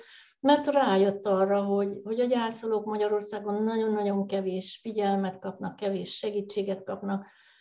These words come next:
meg hogy ugye a társadalomban ez a tabu, ez, ez jó lenne oldani valahogy, és szemléletet formálni.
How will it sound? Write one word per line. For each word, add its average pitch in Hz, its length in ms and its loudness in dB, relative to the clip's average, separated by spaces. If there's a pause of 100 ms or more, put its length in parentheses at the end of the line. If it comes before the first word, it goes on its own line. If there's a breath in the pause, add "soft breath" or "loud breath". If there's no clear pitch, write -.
(200 loud breath)
meg 294 300 4
hogy 269 340 0
ugye 254 300 2
a 240 320 -4
társadalomban 202 920 -2
ez 196 200 -4
a 190 140 0
tabu, 190 500 2
ez, 185 200 -4 (360)
ez 190 240 -10 (360)
jó 208 160 2
lenne 190 380 0
oldani 185 640 6
valahogy, 185 760 -2 (420 soft breath)
és 175 100 -8
szemléletet 202 760 4
formálni. 185 840 -4